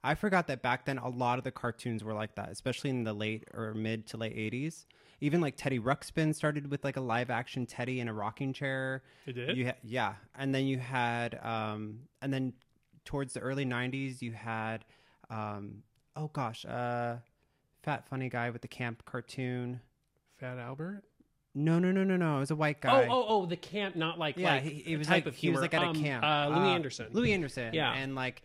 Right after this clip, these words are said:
Speaker 1: Howie Mandel's Bobby's World
Speaker 2: This is true.
Speaker 1: showed him. Like, they always showed the actual actor who was doing the voice at some point, either in the intro, like, credits or, like, intro skit, and at the end at some point.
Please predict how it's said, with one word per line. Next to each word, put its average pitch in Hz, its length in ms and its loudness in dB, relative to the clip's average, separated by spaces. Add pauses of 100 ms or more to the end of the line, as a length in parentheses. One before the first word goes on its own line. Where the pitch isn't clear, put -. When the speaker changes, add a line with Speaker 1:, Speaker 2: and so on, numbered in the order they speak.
(140)
Speaker 1:
Howie 147 220 -2
Mandel's 131 640 -2
Bobby's 135 400 0
World 139 460 0
Speaker 2:
This 151 100 -6
is 147 120 -8
true. 123 200 -6
Speaker 1:
showed 139 260 2
him. 156 420 2
Like, 139 200 -2
they 151 140 2
always 170 280 0
showed 139 480 0 (340)
the 147 180 -4
actual 127 440 -2
actor 127 340 0
who 123 80 -4
was 113 120 -8
doing 123 180 -2
the 120 80 -2
voice 120 500 -4 (140)
at 117 160 -10
some 165 320 0
point, 131 520 -4
either 117 240 -4
in 113 80 -6
the - 100 -12
intro, 127 960 -4
like, 117 160 -10 (120)
credits 131 600 -4
or, 117 160 -4
like, 110 300 -6
intro 113 680 -4
skit, 196 460 -4 (280)
and 131 140 -4
at 127 100 -8
the 120 140 -8
end 110 320 -6
at 117 140 -10
some 107 240 -6
point. 107 260 -12